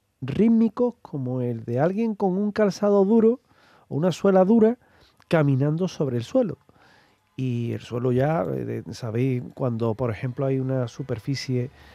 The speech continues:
de, de mármol o una superficie lisa que, que resuena un, un, un, una suela de material. Y, eh, el ruido solía originarse en la planta superior,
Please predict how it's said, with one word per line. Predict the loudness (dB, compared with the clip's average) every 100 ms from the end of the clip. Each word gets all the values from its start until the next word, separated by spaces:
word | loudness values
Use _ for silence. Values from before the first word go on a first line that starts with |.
| _ -14
de, | -6 -4 -4
de | 0
mármol | 2 2 2 4 4 2
o |
una | 2 -2
superficie | -6 -6 -6 -4 -4 -4
lisa | -6 -4 -6
que, | -4 -6
que | -4 -8
resuena | -6 -8 -4 -2 -2 -4
un, | -4 -6 -8
un, | -8 -8 -8 -12 -16 -20 _ _ -10
un, | -6 -6 -6
una | -4 -4
suela | 0 0 0
de | -2
material. | -4 -2 0 0 -2 _ -20 -20 -20 _
Y, | -8 -6
eh, | -4 -4
el | -6
ruido | -4 -4 -4
solía | -4 -6 -2 -2
originarse | -2 -4 -6 -4 -4 -4 -6 -8 -18 -20 _ _ -4
en | -4 -2
la | -2
planta | 0 0 -2
superior, | -6 -4 2 2 4 0